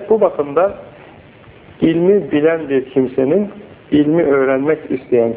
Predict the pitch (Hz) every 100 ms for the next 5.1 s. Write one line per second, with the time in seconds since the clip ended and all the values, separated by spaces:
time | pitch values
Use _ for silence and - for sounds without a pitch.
0 | - 135 120 131 143 190 190 - - -
1 | - - - - - - 139 180 165 135
2 | 151 131 131 123 127 - 147 127 117 131
3 | 190 220 - - - - - - - -
4 | - 131 147 156 135 - 135 131 131 131